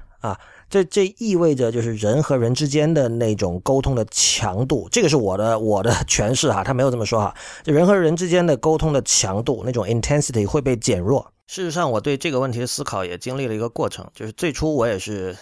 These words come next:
坚定的所谓的 digital native，我相信，呃，现在我们通过屏幕互相沟通所遇到的种种问题，呃，或者各种令我们觉得不满意的地方，都是可以改善的。就是它并不是说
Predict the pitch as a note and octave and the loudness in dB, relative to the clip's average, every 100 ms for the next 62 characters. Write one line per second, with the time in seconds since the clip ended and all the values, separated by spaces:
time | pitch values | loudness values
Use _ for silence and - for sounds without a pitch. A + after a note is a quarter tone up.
0 | - _ - C#3 C#3+ C3+ A2 F#2+ - F#2 | -20 _ -2 -2 0 -2 -2 -4 -4 -4
1 | G2+ G2 F#2 F2 A#2+ A2+ A2 G#2 G#2 G#2 | -4 -4 -4 -4 -6 -6 -6 -6 -6 -8
2 | G#2 F#2 - A2 G2 G2 G#2 D3+ D#3 - | -8 -12 -16 -12 -6 -4 -2 -2 0 -2
3 | A2+ F2 - - - _ G#2 G#2 G2 G#2 | -2 -6 -14 -20 -20 _ -8 -6 -6 -4
4 | E3 B2 C#3 G#2 F#2 F#2 G2 C3 B2 - | -4 0 0 0 -2 -4 -6 -2 -2 -2
5 | - G2 C3+ G#2+ F2 - G#2 A2 A2 A2 | -6 -4 -2 -2 -4 -4 -6 -8 -6 -6
6 | G#2+ A#2 A#2 A#2 - _ _ - G#2+ B2 | -4 -4 -6 -8 -14 _ _ -6 -4 -2
7 | C#3 A#2+ G#2 B2 A#2+ G2 E3+ A2+ - F#2 | 0 0 -2 -4 -4 0 0 -2 -6 -10
8 | F2+ F#2 G2 - _ _ G2+ F#2+ F#2+ G#2 | -8 -6 -8 -12 _ _ -8 -4 -4 -4
9 | A2+ G2 E2+ F2 C#3+ G#2+ F#2 E2+ D#2+ E2 | -4 -4 -6 -6 -4 -4 -6 -8 -16 -14
10 | G2+ B2+ F#2+ F#2+ G2 G2 G#2+ G2+ G2 G2+ | -6 -4 -4 -6 -6 -4 -2 0 -2 -6
11 | - D#3 F#2+ F2 D#3+ A2 G2 G2+ G2+ G2 | -4 -4 -2 -6 -6 -6 -6 -4 -2 -2
12 | G2 - _ _ _ _ - D3 F#3+ D3 | -4 -10 _ _ _ _ -12 -2 -2 0
13 | D#3+ F3+ F#3 - E3+ F#2+ D#2+ A#2+ A#2+ C#3+ | -2 0 -4 -2 -4 -4 -8 -8 -4 -4
14 | D#3 F#3 C#3 A2 B2+ A2 A#2+ B2 B2+ | -2 -2 -4 -4 -6 -2 0 2 0